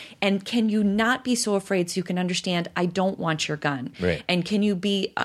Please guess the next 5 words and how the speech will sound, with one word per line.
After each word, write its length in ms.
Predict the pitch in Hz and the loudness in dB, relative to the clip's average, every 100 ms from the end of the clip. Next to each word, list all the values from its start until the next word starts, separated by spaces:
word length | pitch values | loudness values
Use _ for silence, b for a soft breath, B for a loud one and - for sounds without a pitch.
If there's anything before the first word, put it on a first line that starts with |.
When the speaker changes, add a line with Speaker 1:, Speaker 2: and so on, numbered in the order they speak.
| - | -2
Speaker 1:
can 140 | 208 208 | 0 2
you 140 | 202 | 4
understand 720 | 202 196 - 185 180 170 160 B B - | 4 2 2 0 0 0 -2 B B -6
that 480 | 156 170 160 - - B B B _ | 0 0 0 -2 -4 B B B _
with 480 | 170 180 190 180 | -2 2 2 0